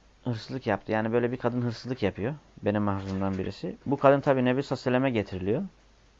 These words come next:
İşte sonra hadisin lafzında, hadis biraz şey, sonra lafzında diyor ki فَعَازَتْ بِأُمِّ سَلَمَةَ رَضِيَ اللّٰهُ عَنْهَا زَوْجِ النَّبِيِّ sallallahu aleyhi ve sellem.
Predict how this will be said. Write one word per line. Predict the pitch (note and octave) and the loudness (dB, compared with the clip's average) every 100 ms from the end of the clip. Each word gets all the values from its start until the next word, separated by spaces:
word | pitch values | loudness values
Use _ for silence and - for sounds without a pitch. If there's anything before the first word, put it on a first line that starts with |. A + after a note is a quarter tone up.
| _ _ - - - - - - - - - - - | _ _ -20 -20 -20 -20 -20 -20 -20 -20 -20 -20 -10
İşte | B2 | -6
sonra | - D3 C3 | 0 4 6
hadisin | C3 B2+ D3 | 4 2 2
lafzında, | B2+ - C3 C3+ C3+ - - _ _ - | 2 2 0 4 4 0 -10 _ _ 0
hadis | D3+ D#3+ C3+ - G1+ - - | 2 2 -4 -8 -10 -12 -14
biraz | - - A#2+ | -8 -2 -2
şey, | - - A2+ A#2 - - _ - | -2 -4 -2 -4 -12 -20 _ -10
sonra | - C3 C3 | -2 6 8
lafzında | C3 - C#3 C#3+ | 8 6 2 2
diyor | F3+ | 0
ki | - F#2 - - - - - _ _ _ _ _ _ _ _ _ _ _ _ - - | 0 -6 -8 -18 -20 -20 -20 _ _ _ _ _ _ _ _ _ _ _ _ -20 2
فَعَازَتْ | C3+ - C#3+ E3+ D#3+ C3+ B2+ B2+ | 4 8 10 10 10 4 0 2
بِأُمِّ | B2+ C3+ C#3 A#2 | 2 2 2 2
سَلَمَةَ | A2 C3+ C#3 C#3+ D#3 D#3+ B2+ | 2 2 4 4 2 -2 -4
رَضِيَ | A#2 A#2 A#2 A#2 | 0 2 4 4
اللّٰهُ | A#2 C3 B2 A2 G#2+ | 6 4 4 4 2
عَنْهَا | B2 A#2+ A2 | 0 0 2
زَوْجِ | A2+ A#2+ A2 | 2 2 2
النَّبِيِّ | A2 G#2+ B2 B2+ G#2+ | 0 0 0 0 -2
sallallahu | - G#2 G#2+ B2 A#2+ | -2 -2 2 2 2
aleyhi | G2 G2 G2+ | -2 -2 -4
ve | F#2 | -8
sellem. | - - - | -10 -12 -14